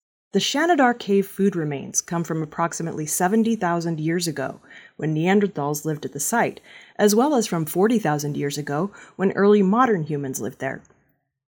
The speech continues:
At Fronchthi Cave, the analyzed food remnants come from early modern humans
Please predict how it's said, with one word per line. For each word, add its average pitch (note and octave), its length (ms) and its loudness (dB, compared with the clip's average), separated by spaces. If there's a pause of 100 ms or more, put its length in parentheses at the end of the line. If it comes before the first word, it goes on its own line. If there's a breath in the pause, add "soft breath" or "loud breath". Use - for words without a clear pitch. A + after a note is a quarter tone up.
(140)
At F#3+ 100 0
Fronchthi C4+ 600 -4
Cave, D#3 400 -6 (300 loud breath)
the F#3+ 140 0
analyzed B3+ 560 2
food A#3 360 0
remnants C#3 420 -4
come F#3+ 220 0
from F#3+ 240 -2
early A#3+ 280 0
modern G3 400 2
humans D3 480 -2